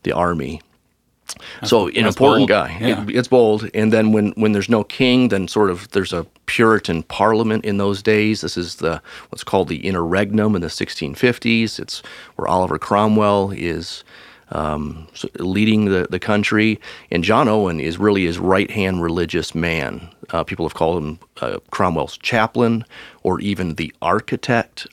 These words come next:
Speaker 1: of, um, trying to come up with a Cromwellian state church
Speaker 2: Mm.
Speaker 1: system.
Speaker 2: Yeah.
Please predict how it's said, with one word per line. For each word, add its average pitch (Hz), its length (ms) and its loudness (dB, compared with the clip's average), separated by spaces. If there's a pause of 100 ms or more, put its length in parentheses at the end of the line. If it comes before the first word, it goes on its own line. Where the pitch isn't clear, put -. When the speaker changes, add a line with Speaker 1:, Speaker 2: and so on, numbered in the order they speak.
Speaker 1:
of, 90 420 -6 (400)
um, 82 600 -6 (420)
trying 101 200 0
to 80 80 -4
come 110 120 0
up 95 100 0
with 98 100 -2
a 78 60 -6
Cromwellian 98 1080 0 (400)
state - 680 -2
church - 480 -2
Speaker 2:
Mm. - 40 -14
Speaker 1:
system. 156 640 -2 (300)
Speaker 2:
Yeah. 98 120 -8